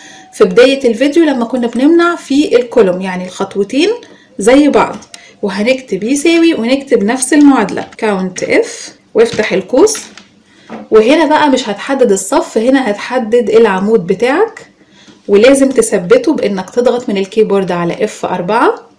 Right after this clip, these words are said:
علشان ما يتنقلش لاي نقط تانية، آه، بعيدة عن الرينج اللي انت عملته،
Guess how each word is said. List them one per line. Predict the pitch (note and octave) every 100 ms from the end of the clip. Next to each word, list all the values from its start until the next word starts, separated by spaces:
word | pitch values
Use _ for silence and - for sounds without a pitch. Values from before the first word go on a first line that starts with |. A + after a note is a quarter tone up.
| -
علشان | F3 F3 A#3 A#3+
ما | G3+
يتنقلش | F#3+ G3 - A#3 -
لاي | F#3 - A#3+ G#3+
نقط | A3 A3 G#3+
تانية، | A#3 A#3 F3+ - - - - - - _
آه، | G3+ F#3
بعيدة | F3+ G3+ A#3+ A3+
عن | G3
الرينج | F#3 G#3+ A3+
اللي | G3 A3
انت | A#3
عملته، | G3+ G#3+ C#4 -